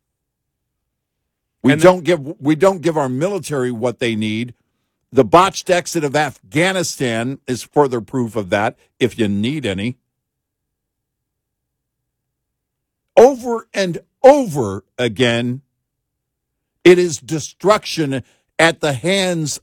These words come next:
Speaker 1: of one man, Joe Biden.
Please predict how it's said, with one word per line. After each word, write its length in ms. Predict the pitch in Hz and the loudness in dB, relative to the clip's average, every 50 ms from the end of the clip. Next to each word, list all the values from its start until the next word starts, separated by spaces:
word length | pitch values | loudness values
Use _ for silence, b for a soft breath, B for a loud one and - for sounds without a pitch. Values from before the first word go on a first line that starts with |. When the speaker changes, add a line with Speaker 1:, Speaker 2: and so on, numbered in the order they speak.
| _ - | _ 0
Speaker 1:
of 240 | 170 165 165 143 120 | 2 2 2 2 -2
one 440 | 117 127 135 160 208 254 262 240 220 | -10 -4 0 0 0 0 0 -2 -2
man, 400 | 202 190 175 143 104 82 73 - _ _ _ _ _ _ _ _ _ _ _ _ _ _ _ _ _ _ _ _ _ _ _ _ _ _ _ _ _ _ _ _ _ _ _ | -2 -2 -2 -4 -6 -8 -12 -16 _ _ _ _ _ _ _ _ _ _ _ _ _ _ _ _ _ _ _ _ _ _ _ _ _ _ _ _ _ _ _ _ _ _ _
Joe 240 | - - 156 151 156 | 0 0 0 0 0
Biden. 380 | 127 131 117 95 78 - - | -2 -6 -6 -6 -8 -14 -20